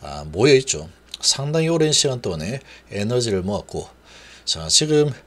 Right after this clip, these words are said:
월봉상으로 백십이 월 선이 계속해서 우상향을 해 나가고 있는 상황이고, 이제는 이 백십이 월 선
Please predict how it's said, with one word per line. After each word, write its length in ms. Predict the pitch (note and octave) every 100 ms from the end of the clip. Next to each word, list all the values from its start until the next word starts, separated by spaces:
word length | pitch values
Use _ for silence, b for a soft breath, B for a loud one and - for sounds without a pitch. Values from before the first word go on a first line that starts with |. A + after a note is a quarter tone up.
| b b _ _ _ -
월봉상으로 880 | F#2+ F#3 A3+ C4+ A#3 B2 D#2+ D2 F2 _ b b -
백십이 960 | C3+ F3 - - F#3 F3+ F3 D3 F#2+ G2
월 680 | A2+ B2 B2 A2+ F2 D#2+
선이 460 | D#2 - D3 E2+ A#2 - b b b
계속해서 720 | - F#2+ G#2+ - D#3 D#3 C#3
우상향을 800 | F#2+ F#2 - A#2+ A#2+ G2 E2+ C#3 D3+ b b -
해 220 | D3 C#3 C3
나가고 480 | F#2+ F#2 A#2+ G#2+
있는 240 | F2 B2+ D3+
상황이고, 440 | - E2+ C#2 B1+ - B B B B
이제는 380 | B2+ E3 A2+ C#3
이 140 | B2
백십이 680 | C#3 F#3+ - A3 F3+ D#3+ D#3
월 300 | D#3+ E3+ E3+
선 280 | D#3+ D#3